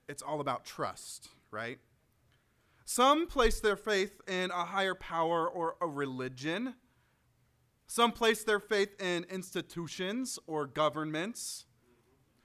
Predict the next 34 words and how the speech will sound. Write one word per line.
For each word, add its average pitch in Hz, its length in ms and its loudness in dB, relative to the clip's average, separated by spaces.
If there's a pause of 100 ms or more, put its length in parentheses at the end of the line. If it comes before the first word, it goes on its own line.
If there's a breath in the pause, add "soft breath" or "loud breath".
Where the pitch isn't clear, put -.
(120)
Some 202 260 2
place 214 280 2
their 208 180 4
faith 202 340 0
in 180 200 -2
themselves 185 840 6 (680)
and 165 140 -6
their 180 80 -2
perceptions, 165 720 -2
or 147 80 -2
maybe 147 520 -4 (200)
most, 147 520 -4 (200)
if 135 160 -8
not 131 220 -4
all, 139 200 -2
humans 104 400 -10
do 104 140 -10
that. 95 240 -6 (2000)
Some 262 260 4
humans 240 400 2
even 202 220 -2
place 208 320 0
their 180 120 0
faith 175 300 -4
in 160 120 -8
things 165 260 -4
like 156 240 -2
anxiety, 131 720 -2 (360)
trusting 143 380 -4
that 120 120 -6
something 117 300 -8
bad 127 340 0
will 131 220 0
happen. 110 500 -8